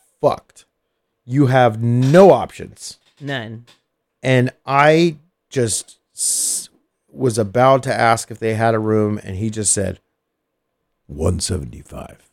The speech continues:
Speaker 1: <laughs>
Speaker 2: Dang. That's steep.
Speaker 1: There was one other van, and it was a van, a white van, in the parking lot.
Speaker 2: Mm-hmm.
Speaker 1: Guess where he puts me?
Speaker 2: Right next to it.
Speaker 1: Right next to that
Speaker 2: Right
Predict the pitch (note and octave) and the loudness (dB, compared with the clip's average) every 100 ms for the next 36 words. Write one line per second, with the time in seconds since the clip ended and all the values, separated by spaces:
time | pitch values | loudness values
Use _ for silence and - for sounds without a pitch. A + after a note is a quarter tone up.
0 | _ - - _ _ _ _ A2+ - - | _ -14 -14 _ _ _ _ -20 -20 -20
1 | - A#2+ - A4 C#3+ C3+ _ _ A#3+ - | -20 -20 -20 -20 -20 -20 _ _ -20 -20
2 | - F#3 A#3 - _ _ _ _ _ _ | -12 -10 -10 -12 _ _ _ _ _ _
3 | _ - C#3+ E3+ F3 B2+ - _ _ B2 | _ 2 4 6 4 2 -4 _ _ -8
4 | A2 A#2+ D3+ F3+ D#3+ D3 C#3 A2 A2+ A#2 | -2 2 4 4 4 4 0 -2 -4 -2
5 | G#2+ D#2+ C#2 _ _ _ _ _ _ _ | -4 -6 -16 _ _ _ _ _ _ _
6 | _ _ A#2 A#2 G#2 A2 G2 G2 A#2 A#2 | _ _ -4 -2 0 0 -2 0 0 2
7 | F#2+ C2 F#2 G2 G#2+ A#2 A2 G2+ F#2+ F#2 | -2 -8 -12 -4 -2 -2 -4 -6 -4 -4
8 | - _ _ _ _ _ _ _ _ _ | -10 _ _ _ _ _ _ _ _ _
9 | _ _ _ B2 A#2 F#2+ G#2 G#2 F#2+ E2 | _ _ _ -4 -2 -2 -4 -4 -8 -14
10 | _ _ D3 D3 B2+ A#2+ D#3 - _ _ | _ _ -14 -10 -10 -10 -12 -18 _ _
11 | - B2 A#2+ A#2 A2+ G2 G#2+ - F#2 D#2 | -4 -2 0 -2 -4 -4 -12 -12 -18 -18
12 | _ _ _ _ _ _ _ _ B2+ C#3 | _ _ _ _ _ _ _ _ -16 -6
13 | D3+ A#2+ A#2 A2+ - B2 A#2+ C#3 C3+ B2+ | -4 -4 -8 -14 -10 -2 6 6 6 2
14 | B2+ - - B2 A#2 | 0 0 0 4 4